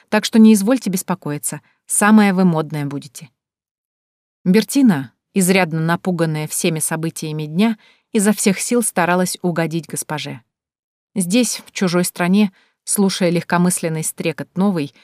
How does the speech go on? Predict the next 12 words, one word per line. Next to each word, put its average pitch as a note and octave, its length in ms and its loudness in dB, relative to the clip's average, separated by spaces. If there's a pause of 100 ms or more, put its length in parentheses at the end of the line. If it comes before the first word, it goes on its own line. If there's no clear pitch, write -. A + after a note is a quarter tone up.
(200)
назначенной D#3+ 560 0
управляющим D#3 640 -2
горничной, D3 640 -4 (340)
она G#3 220 4
совсем F#3 380 0
растерялась. C#3+ 680 -8 (920)
Как A#3+ 200 0
это F3 140 -2
госпожа E3+ 480 0
обойдётся E3+ 540 0
без E3 180 -4
куафёра? E3+ 640 -4